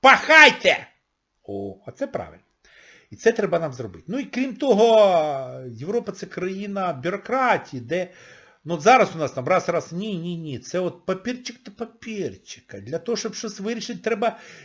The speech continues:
місяцями це все вирішувати. Це євроспільнота. І ми це все робимо, і зробимо. Без цього нас євроспільнота не прийме. Але ви самі розумієте, щоб це все зробити, ну, складно.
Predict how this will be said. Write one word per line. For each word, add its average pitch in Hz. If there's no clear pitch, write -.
місяцями 240
це 247
все 240
вирішувати. 208
Це 254
євроспільнота. 190
І 175
ми 285
це 220
все 233
робимо, 113
і 113
зробимо. 143
Без 143
цього 196
нас 175
євроспільнота 143
не 117
прийме. 85
Але 208
ви 220
самі 226
розумієте, 156
щоб -
це -
все 196
зробити, 165
ну, 277
складно. -